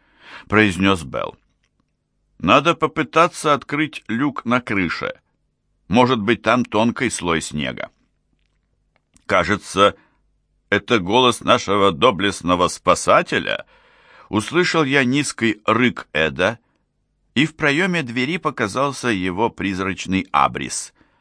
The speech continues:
"Что же это вы, дорогой, так отвратительно принимаете гостя? Мало того, что опоздали на полчаса, так еще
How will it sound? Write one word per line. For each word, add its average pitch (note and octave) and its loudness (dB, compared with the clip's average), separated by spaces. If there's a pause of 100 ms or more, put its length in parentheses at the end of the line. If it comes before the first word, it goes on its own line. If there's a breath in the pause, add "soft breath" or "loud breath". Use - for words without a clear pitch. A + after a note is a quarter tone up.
(480)
"Что - 0
же E2 0
это D#2 0
вы, E2+ 2
дорогой, D#2 2
так G2+ -2
отвратительно E2 -2
принимаете D#2+ 0
гостя? - -4 (960)
Мало G2+ 4
того, G#2 2
что G2 2
опоздали D2+ 2
на F2 2
полчаса, F#2 -2 (760)
так G#2 -2
еще G#2+ 0